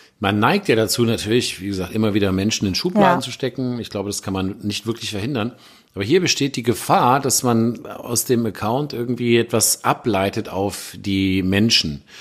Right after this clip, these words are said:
Speaker 1: Und, äh, wenn man die Menschen dahinter einmal dann kennenlernt, ich habe auch schon viele kennengelernt, dann ist es in der Regel sehr positiv und erkennt man diese Menschen. Und, ähm, wenn einem der Account aber nicht gefällt, dann kann man das ja auch lassen und denen nicht mehr folgen.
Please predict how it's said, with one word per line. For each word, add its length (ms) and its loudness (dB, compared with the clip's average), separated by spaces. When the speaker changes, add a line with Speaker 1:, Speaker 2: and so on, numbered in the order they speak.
Speaker 1:
Und, 340 0
äh, 260 2
wenn 120 0
man 120 2
die 100 0
Menschen 280 2
dahinter 360 2
einmal 260 2
dann 180 0
kennenlernt, 560 2
ich 80 -6
habe 120 -10
auch 140 0
schon 300 -2
viele 240 -4
kennengelernt, 500 -4
dann 120 -2
ist 140 -2
es 240 0
in 80 -2
der 140 2
Regel 240 2
sehr 200 4
positiv 720 -2
und 160 -4
erkennt 360 -4
man 140 -4
diese 200 -4
Menschen. 460 -4
Und, 420 0
ähm, 520 2
wenn 160 4
einem 200 4
der 180 4
Account 320 2
aber 140 4
nicht 160 -2
gefällt, 380 2
dann 80 0
kann 160 -4
man 100 2
das 120 2
ja 100 2
auch 160 0
lassen 320 0
und 120 -2
denen 140 -2
nicht 160 -2
mehr 100 -2
folgen. 420 0